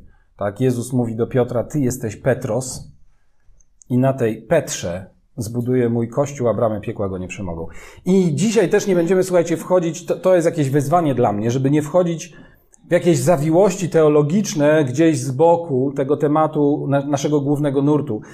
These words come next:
bo tych zawiłości teologicznych może być bardzo dużo i sobie gdzieś tam pewnie kiedyś o nich powiemy, zostawimy to na boku, bo one są fascynujące. Fascynująca jest ta gra słów, której Jezus użył. Petros, Petra,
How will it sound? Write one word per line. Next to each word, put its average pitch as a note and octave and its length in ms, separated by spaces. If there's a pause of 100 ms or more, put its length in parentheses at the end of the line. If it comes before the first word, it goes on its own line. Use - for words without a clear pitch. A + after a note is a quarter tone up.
(240)
bo C#3+ 80
tych C#3+ 180
zawiłości D3+ 640
teologicznych D3 560
może D#3 200
być C#3 160
bardzo D3 360
dużo A#2 480 (140)
i D#3+ 60
sobie E3+ 240
gdzieś E3 240
tam C#3 140
pewnie D3+ 300
kiedyś D3+ 300
o D3 100
nich D3 180
powiemy, B2+ 460
zostawimy A#2+ 520
to A#2+ 100
na A#2 140
boku, C3+ 380 (440)
bo D3+ 120
one F#3 140
są F3 160
fascynujące. D#3+ 840
Fascynująca F3+ 680
jest C#3+ 120
ta C#3+ 100
gra C#3 220
słów, D3 300
której A#2+ 280
Jezus A2+ 280
użył. G#2+ 240
Petros, C#3+ 500
Petra, C3 460